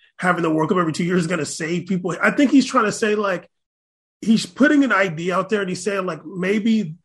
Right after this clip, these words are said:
a World Cup every two years, which I don't agree with, um, could create more opportunities for people in the regions where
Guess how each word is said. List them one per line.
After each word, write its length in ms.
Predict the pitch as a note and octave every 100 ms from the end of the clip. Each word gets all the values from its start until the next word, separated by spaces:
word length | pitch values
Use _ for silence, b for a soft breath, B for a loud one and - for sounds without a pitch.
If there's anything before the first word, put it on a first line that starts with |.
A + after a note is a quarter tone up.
| _ _ _ _
a 120 | F3
World 320 | E3+ F3+ F3+ G3
Cup 140 | E3+
every 220 | E3+ E3
two 200 | D#3+ F3+
years, 360 | D#3+ D#3+ D#3 -
which 180 | G3 G3+
I 100 | G3+
don't 160 | A3+
agree 220 | D3 E3
with, 280 | C#3 - C#3 _ b b b b -
um, 520 | E3+ E3 D3 B2+ C3+ _ -
could 180 | G#3+ F#3
create 320 | G#3+ G#3 F#3+
more 140 | F#3+
opportunities 800 | F#3 F#3 E3+ - F#3 G3+ G3+ G#3 -
for 120 | F3+
people 640 | - F#3 F#3 F3+ F3 E3+ b b b b _
in 240 | F3+ F#3 F3
the 100 | E3
regions 560 | E3 F#3 F#3 F3+ D#3
where 460 | D#3+ D#3 D3 D3